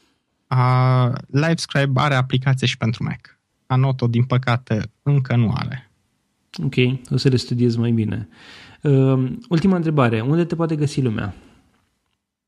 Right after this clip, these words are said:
Speaker 1: A, eu sunt ca acel doctor care îți recomandă să nu fumezi în timp ce el stă la poarta unității cu țigara în mână și telefonul.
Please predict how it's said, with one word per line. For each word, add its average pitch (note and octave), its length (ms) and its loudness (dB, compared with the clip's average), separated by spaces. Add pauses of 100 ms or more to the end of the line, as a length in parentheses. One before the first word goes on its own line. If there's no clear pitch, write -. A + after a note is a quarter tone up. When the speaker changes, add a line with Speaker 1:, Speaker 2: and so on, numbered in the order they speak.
(460)
Speaker 1:
A, B2+ 320 0
eu D3+ 280 2
sunt C#3+ 400 -2
ca C3 600 0
acel A#2+ 400 0
doctor B2 360 -2
care A2+ 200 -2
îți A2 180 -6
recomandă A2+ 500 0
să G#2+ 160 -4
nu A#2+ 100 0
fumezi A2+ 420 0
în A2 100 0
timp A#2+ 200 0
ce - 140 -2
el A2 200 0
stă G#2+ 600 -2 (140)
la G#2 480 -2 (140)
poarta G#2+ 320 -2
unității G#2 580 -2
cu - 160 -4
țigara G2+ 500 0
în G#2 140 0
mână G2+ 420 2 (500)
și - 400 -4
telefonul. G#2+ 680 -2